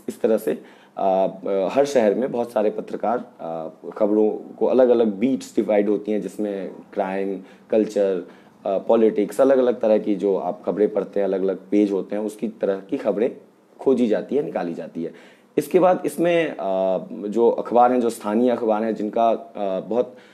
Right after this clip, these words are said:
अ, भीतरी गांव तक या remote area तक जिनका, अ, circulation है, जिनकी पकड़ है,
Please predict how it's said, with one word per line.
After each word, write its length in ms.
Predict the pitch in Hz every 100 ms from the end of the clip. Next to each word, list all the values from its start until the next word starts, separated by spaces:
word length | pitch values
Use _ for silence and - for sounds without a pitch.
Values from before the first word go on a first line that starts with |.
| _ -
अ, 120 | 98 95
भीतरी 440 | 98 123 131 135
गांव 320 | 113 110 117 117
तक 100 | 107
या 100 | 113
remote 360 | 107 110 120 113
area 240 | 110 107
तक 120 | 110
जिनका, 400 | 107 107 101 107
अ, 500 | 104 - 71 85 85 101 -
circulation 560 | 107 101 113 113 120
है, 280 | 113 110 104
जिनकी 240 | 95 95 107
पकड़ 360 | - - 123
है, 360 | 117 104 -